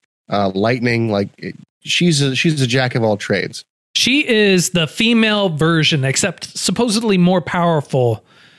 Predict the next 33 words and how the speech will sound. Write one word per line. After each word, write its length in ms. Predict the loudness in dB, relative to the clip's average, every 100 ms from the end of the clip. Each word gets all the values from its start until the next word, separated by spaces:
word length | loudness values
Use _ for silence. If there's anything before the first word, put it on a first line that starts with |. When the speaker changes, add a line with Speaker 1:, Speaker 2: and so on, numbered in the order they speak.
| _ -4
Speaker 2:
uh, 160 | -4 0
in 120 | 0
the 80 | 2
long 400 | 2 0 0 0
run, 440 | 0 0 -4 -4 -2
eventually, 680 | -2 0 0 0 0 -2 -8 -20 -20 -20 _
than 480 | -2 0 0 -2 -4 -8 -2
Hyobu. 500 | 0 2 0 -4 -8 -6
Speaker 1:
See, 200 | 0 0
it's 180 | 0
kinda 200 | -2 2
weird, 340 | 2 2 2 0
though. 200 | -2 -4 _ _ _ -6
I'm 200 | -4 -2
thinking 520 | 0 0 2 2 0
the 100 | -2
stronger 420 | -2 0 0 2
they 140 | 2 2
are, 160 | 2
the 100 | 2
more 180 | 2 2
abilities 600 | 2 2 2 4 2 2
they, 120 | 0 0 -2
they're 180 | -2 0
able 340 | 0 2 0 0
to 180 | -2 -2
access. 640 | -2 -4 -4 -4 -6 -10 _ _ _ _
Because 680 | -4 -2 0 0 0 -2 -4 -12 _ _ _
Hyobu 580 | -2 2 4 4 2 0 -2 -4
and 140 | 0
his 160 | 0 0
counterpart, 720 | 0 0 0 0 -2 -2 -2 _ _ _ _ _ _ -4
the 240 | 0 0